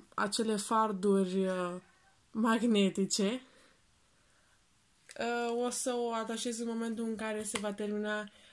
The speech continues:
uh, rozi-, se va termina roziul pe care l-am acum. Și mi-am mai comandat o pudră de talc,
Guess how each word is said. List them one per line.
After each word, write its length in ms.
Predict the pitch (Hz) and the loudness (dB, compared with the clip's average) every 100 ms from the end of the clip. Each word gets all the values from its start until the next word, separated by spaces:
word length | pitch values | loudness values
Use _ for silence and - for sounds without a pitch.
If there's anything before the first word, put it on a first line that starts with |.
| _ _ _ - | _ _ _ -4
uh, 420 | 214 214 208 208 | -2 0 0 0
rozi-, 440 | 214 214 202 226 214 | -2 -2 -2 -4 -4
se 160 | 202 | -4
va 160 | 208 202 | -4 -4
termina 280 | 208 226 220 | -4 -4 -4
roziul 400 | 214 202 214 190 | -2 -2 -2 -2
pe 120 | 196 | -2
care 280 | 190 185 185 | -4 -2 0
l-am 220 | 190 190 | 0 0
acum. 520 | 170 - - 294 349 - - - _ _ _ _ _ _ | -4 -6 0 2 2 -4 -14 -20 _ _ _ _ _ _
Și 560 | - - - - - 302 | -14 -10 -8 -8 -4 -2
mi-am 200 | 277 262 | 0 0
mai 120 | 254 | -2
comandat 840 | 240 202 196 185 175 202 269 - - - - - - - - - - - - - - - - - - - - - - - - - - - - - _ - | -2 -2 -2 -2 -4 -6 -10 -12 -20 -20 -20 -20 -16 -16 -14 -16 -14 -16 -12 -12 -8 -8 -8 -12 -20 -18 -16 -16 -20 -20 -20 -20 -16 -10 -10 -12 _ -8
o 120 | 285 | -4
pudră 340 | 269 285 254 254 | -2 -2 0 2
de 140 | 220 | 0
talc, 440 | 208 254 180 233 | 0 -2 -2 -4